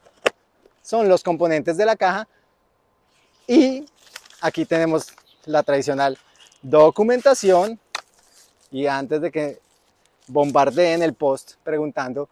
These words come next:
también tenemos el bumper, el case, para que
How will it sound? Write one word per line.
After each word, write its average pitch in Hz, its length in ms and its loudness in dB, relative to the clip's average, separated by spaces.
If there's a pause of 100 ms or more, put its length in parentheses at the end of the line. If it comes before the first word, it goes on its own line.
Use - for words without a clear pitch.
(340)
también 151 400 -6
tenemos 156 500 -4
el 151 200 -2
bumper, 120 440 -8 (300)
el 165 200 0
case, 151 460 -2 (460)
para 165 260 4
que 175 260 0